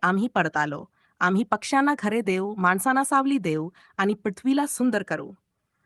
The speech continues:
आदित्य खुश झाला आणि ठरवलं, तो दरवर्षी झाडं लावणार.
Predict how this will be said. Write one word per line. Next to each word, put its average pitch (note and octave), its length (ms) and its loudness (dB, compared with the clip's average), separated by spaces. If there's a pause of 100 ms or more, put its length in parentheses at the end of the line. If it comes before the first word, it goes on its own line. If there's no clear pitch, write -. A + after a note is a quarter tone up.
(120)
आदित्य A3 400 0
खुश D#4 280 0
झाला C4+ 240 4
आणि C#4 220 2
ठरवलं, D#3 380 -4 (540)
तो G#3+ 140 -2
दरवर्षी D4 600 0
झाडं F3+ 240 4
लावणार. D#3 480 -2